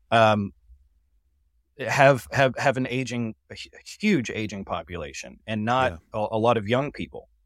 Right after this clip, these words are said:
Speaker 1: And that changes the dynamic in terms of what you can do with warfare.
Speaker 2: Yeah.
Speaker 1: Uh, because, yeah, historically it's been a, na-, and you can see Russia doing it right now. They, the only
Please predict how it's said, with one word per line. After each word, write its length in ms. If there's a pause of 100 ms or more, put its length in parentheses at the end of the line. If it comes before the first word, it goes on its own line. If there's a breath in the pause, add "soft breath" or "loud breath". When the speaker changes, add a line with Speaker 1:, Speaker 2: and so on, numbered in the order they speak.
(480)
Speaker 1:
And 160
that 180
changes 380
the 120
dynamic 640
in 100
terms 280
of 80
what 160
you 100
can 220
do 420 (200)
with 280
warfare. 460 (560)
Speaker 2:
Yeah. 200
Speaker 1:
Uh, 140
because, 460
yeah, 180
historically 640
it's 120
been 180
a, 200 (260)
na-, 100
and 240
you 80
can 100
see 220
Russia 260
doing 240
it 80
right 220
now. 240 (520)
They, 520 (1160)
the 240
only 680